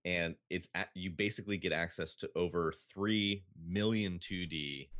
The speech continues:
and three D items from their collection. Here's the catch. It's all Creative Commons copyright zero.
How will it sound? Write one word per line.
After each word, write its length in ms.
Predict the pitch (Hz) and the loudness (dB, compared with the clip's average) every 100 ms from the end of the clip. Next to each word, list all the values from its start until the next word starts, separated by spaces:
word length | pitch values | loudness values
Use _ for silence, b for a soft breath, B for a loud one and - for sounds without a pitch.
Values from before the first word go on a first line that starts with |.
| - - | -6 -6
and 160 | 85 | -6
three 300 | - - 92 | -6 -2 0
D 240 | 85 82 80 | 0 0 0
items 420 | 80 80 76 71 | 0 0 -2 -4
from 200 | - 80 | -6 -4
their 160 | 71 71 | -2 -2
collection. 640 | - 69 67 - 58 55 - b b _ _ _ _ - | -2 -2 -2 -4 -8 -8 -16 b b _ _ _ _ 0
Here's 220 | 110 104 | 0 2
the 80 | 92 | 0
catch. 500 | 127 123 - - - _ _ _ _ _ - | 0 0 -2 -8 -8 _ _ _ _ _ -4
It's 160 | 92 - | -4 0
all 400 | 98 101 98 95 92 | 4 6 6 4 2
Creative 320 | - 95 90 85 | 0 2 2 -2
Commons 580 | 92 85 80 78 - - | -4 -2 -2 -6 -10 -8
copyright 540 | - 80 82 78 69 69 | -2 -2 0 0 -2 -6
zero. 480 | 69 73 64 50 50 | -6 -4 -2 -6 -10